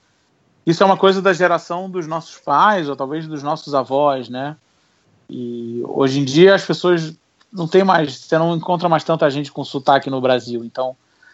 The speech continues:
você acha esquisito quando você tá ouvindo alguém com sotaque e, quando,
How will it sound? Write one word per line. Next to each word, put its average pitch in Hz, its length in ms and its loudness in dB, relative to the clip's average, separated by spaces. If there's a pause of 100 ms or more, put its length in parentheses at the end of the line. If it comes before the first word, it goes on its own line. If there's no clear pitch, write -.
(720)
você - 200 0
acha 139 220 2
esquisito 151 600 -4 (220)
quando 165 220 -4
você - 160 -6
tá 180 80 4
ouvindo 165 240 2
alguém 170 180 2
com 170 160 -4
sotaque 180 600 2
e, 240 380 -4
quando, 226 300 -2